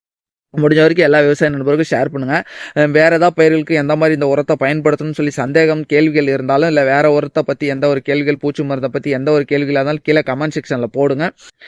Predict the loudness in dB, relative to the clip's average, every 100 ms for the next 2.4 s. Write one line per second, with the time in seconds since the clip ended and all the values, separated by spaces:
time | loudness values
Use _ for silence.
0 | -12 0 2 2 2 2 2 0 0 0
1 | 0 0 0 0 0 2 2 2 0 0
2 | -2 -2 -2 -2